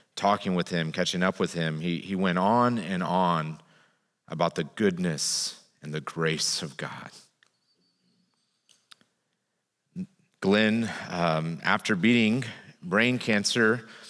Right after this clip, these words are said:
came down with pneumonia only about a month or two ago. And again, he fought. But unfortunately, this time he lost that,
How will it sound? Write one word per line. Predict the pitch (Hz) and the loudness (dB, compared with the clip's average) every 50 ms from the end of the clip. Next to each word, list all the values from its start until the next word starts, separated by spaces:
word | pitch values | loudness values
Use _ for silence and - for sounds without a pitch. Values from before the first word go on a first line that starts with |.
| - - _ _ | -20 -20 _ _
came | - 110 104 | 0 2 4
down | 92 104 101 107 107 110 98 85 101 | 4 4 4 4 2 0 -4 -2 0
with | 107 98 101 - - - | 2 2 2 0 -4 -6
pneumonia | 85 101 95 101 104 107 113 120 123 117 | -2 0 2 4 4 4 4 4 4 4
only | 110 117 123 120 | 4 4 4 4
about | 113 104 110 107 104 | 4 4 4 4 4
a | 101 | 4
month | 101 101 104 - | 4 2 0 0
or | 110 90 | -4 -6
two | - - 92 90 | -2 0 0 0
ago. | 85 78 90 85 85 87 92 - - _ _ _ _ _ _ _ _ - - - - - _ _ _ | 2 4 4 4 4 2 0 -2 -10 _ _ _ _ _ _ _ _ -20 -16 -14 -14 -14 _ _ _
And | 85 87 | -4 -2
again, | 85 87 107 107 | 2 2 2 2
he | 98 92 104 | 2 0 -2
fought. | 98 - - - 101 95 92 87 - - - - - - - - _ _ _ _ _ _ _ _ _ _ _ _ _ _ _ _ _ _ _ _ _ _ _ _ _ _ _ _ _ | -2 -2 2 2 4 4 4 0 -2 -6 -6 -6 -6 -8 -10 -14 _ _ _ _ _ _ _ _ _ _ _ _ _ _ _ _ _ _ _ _ _ _ _ _ _ _ _ _ _
But | - 85 87 | -2 0 2
unfortunately, | 92 90 85 - - 107 104 - - - 101 92 87 90 90 | 2 2 0 0 2 2 2 2 2 0 0 0 2 2 2
this | 82 92 87 - | 2 0 -2 -2
time | - - - 85 82 82 82 78 | -4 -4 -2 0 0 0 -2 -4
he | 80 82 | -6 -4
lost | 78 80 78 82 78 - - - | 0 0 2 2 0 -2 -4 -4
that, | 80 78 76 76 | -4 -4 -4 -4